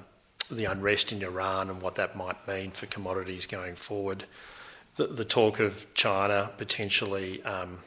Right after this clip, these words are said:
trying to take over Taiwan or in, invading Taiwan and what political ramifications might have on that. And so, you know, there's quite a number of other factors, uh, along with that as well we're watching.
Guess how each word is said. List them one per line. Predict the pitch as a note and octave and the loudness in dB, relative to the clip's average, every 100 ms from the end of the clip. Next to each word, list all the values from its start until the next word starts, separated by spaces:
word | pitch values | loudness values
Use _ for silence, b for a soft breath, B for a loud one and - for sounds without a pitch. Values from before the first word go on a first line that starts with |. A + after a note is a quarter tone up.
| - | -4
trying | - G#2+ G2 | 2 2 2
to | G#2 | 2
take | - G2 - | 2 2 0
over | G2 F#2+ | -2 -2
Taiwan | G2+ - F#2+ F#2 F#2+ G2 | -4 -2 -4 -2 -2 -2
or | F2 F2+ | -4 -6
in, | F#2 - | -8 -8
invading | A#2+ G2 F#2 G2 G2 | -6 -4 -2 -4 -4
Taiwan | - F#2+ F#2 F#2 F#2+ | -4 -4 -4 -2 -2
and | F#2 F#2+ | -4 -4
what | F#2 F#3 | -4 -4
political | - G#2 G2+ G#2+ G2+ | -6 -4 -4 -4 -4
ramifications | F#2+ F#2+ F#2 - - F#2+ F#2+ - F#2+ G2 | -4 -4 -6 -6 -4 -2 0 0 -2 -8
might | F2+ F#2+ | -8 -6
have | - G2 | -4 -4
on | G2+ F#2+ | -6 -2
that. | G2 G2 - B B B B B B - | 2 2 2 B B B B B B 2
And | A#2+ A#2+ | 4 8
so, | - C3 B2 B2+ - - - | 12 12 12 8 0 -8 -14
you | A#3+ A#3 - C3+ | -14 -10 2 6
know, | A#2 | 8
there's | B2 A#2 | 8 8
quite | - C3+ | 10 10
a | |
number | A#2+ A#2 G#2+ | 10 6 6
of | |
other | G#2+ A2+ A#2 | 8 8 6
factors, | - G#2+ - G#2 - - - - | 4 2 2 2 4 2 -2 -8
uh, | - | -4
along | A#2 G#2 G#2+ A2 | 0 4 4 4
with | G#2+ | 4
that | G#2 G#2 | 4 4
as | F#2+ | 2
well | G2+ G#2 | 0 2
we're | G2+ | 0
watching. | F#2+ G2+ A2 C3 | 2 4 4 2